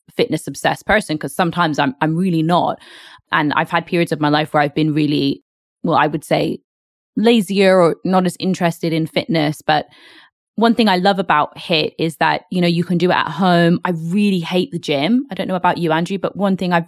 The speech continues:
I've never really enjoyed going to the gym at all. So I love that you can do it at home. You don't need any equipment. Maybe you need a mat,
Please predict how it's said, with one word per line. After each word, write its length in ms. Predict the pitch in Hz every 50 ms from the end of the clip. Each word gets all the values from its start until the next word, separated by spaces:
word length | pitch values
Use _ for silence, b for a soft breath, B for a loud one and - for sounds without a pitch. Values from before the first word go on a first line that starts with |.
| _ - -
I've 180 | 185 156 - -
never 680 | 190 185 208 214 214 214 208 180 - 170 156 156 156 - b b b b b b b b b b
really 580 | - 170 170 196 196 190 185 160 160 156 151 - -
enjoyed 480 | 165 170 151 - 156 151 143 156 -
going 240 | - 151 139 139 139 139
to 80 | -
the 80 | 147 147
gym 420 | - - 139 135 123 123 156 156 -
at 200 | - - - -
all. 360 | 175 151 131 131 131 143 151 - _ _ _ _ _ _ _ -
So 360 | - - 185 170 - - _ -
I 80 | - 185
love 240 | 180 190 190 185 180
that 80 | - 135
you 100 | - 170
can 120 | - 190 180
do 120 | 170 160
it 40 | -
at 140 | 156 156 156
home. 540 | 160 - 220 214 214 208 208 208 214 196 - -
You 120 | 165 170
don't 200 | 190 185 170 -
need 160 | 175 175 160
any 180 | 160 151 147 143
equipment. 520 | 151 - - 330 - - 247 254 254 240
Maybe 240 | 247 233 240 233 214
you 100 | 214 208
need 160 | 202 190 180
a 60 | 175
mat, 420 | 160 170 190 214 214 208 208 196